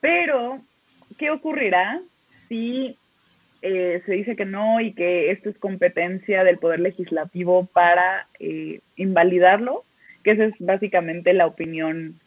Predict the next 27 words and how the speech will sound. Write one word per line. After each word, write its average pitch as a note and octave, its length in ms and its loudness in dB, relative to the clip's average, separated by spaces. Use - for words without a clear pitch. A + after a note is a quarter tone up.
que, F3 500 2
pues, G3 140 0
más G3+ 220 -2
latente F3+ 380 0
está F3+ 240 4
dentro E3+ 260 0
del D#3+ 120 0
Pleno E3 400 0
de D#3+ 60 -2
la D#3 120 -6
Suprema E3 360 -6
Corte - 220 -8
de - 60 -8
Justicia, F3 540 -2
que E3 80 -2
dicen E3+ 260 -4
como, D#3+ 220 -4
"Pues, F3+ 160 0
la F#3+ 100 6
neta, A#3+ 460 4
nosotros G#3 380 -6
podemos G3 280 -6
interpretarlo, B3+ 760 0
pero F3+ 200 0
no F3 100 -10
podemos F3+ 320 -6
invalidarlo". F3 680 -4